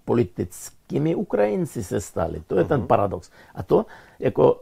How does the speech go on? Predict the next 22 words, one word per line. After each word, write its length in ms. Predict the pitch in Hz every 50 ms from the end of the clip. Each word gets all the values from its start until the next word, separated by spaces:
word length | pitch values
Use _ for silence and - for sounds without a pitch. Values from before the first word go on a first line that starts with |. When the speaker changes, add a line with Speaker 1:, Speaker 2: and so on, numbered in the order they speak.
| - -
Speaker 1:
Ukrajinci 440 | - - 104 - 127 131 123 - 151
můžou 300 | 135 131 123 110 131 135
poděkovat 600 | 110 - 139 131 120 117 110 - 117 117 123 123
za 300 | 110 98 120 117 110 - - - _ _ _ _ _ _ _ _ _ _ _ - -
to 100 | - 120
stmelení 840 | 101 - - - - - 156 156 165 165 160 147 131 123 113 107 98
národa, 540 | 98 101 98 92 95 107 139 165 139 110 95
scelení 800 | 92 - - - - - 175 165 160 151 143 123 110 107 98 92
v 180 | 90 92 107 120
jednu 360 | 135 143 123 120 127 117 98
politickou 840 | - 117 117 113 110 107 - 123 - - - - 120 107 98 90 - - - - - - - _ _ _ _ _ _ _ _ _ _ _ _ _ _ -
skupinu. 720 | - - - - 139 113 - 143 123 117 113 113 120 - - _ _ _ _ _ _ _ _ _ _ _ _ _ _ _ _ _ _ _ _ _ - -
E, 360 | - 110 117 - 101 87 -
za 200 | 117 104 123 113
to 160 | - - 123
můžou 280 | 107 120 120 113 113 151
Ukrajinci 520 | 135 - - - - - 135 - - -
poděkovat 540 | - - 139 135 131 127 - 143 139 151 165
Putinovi. 560 | - 175 156 - - - 98 101 101 92 95 -
On 180 | - 104 110 113
je 120 | 104 98 - -
ohrozil, 640 | - 110 123 139 143 160 185 180 175 196 202 196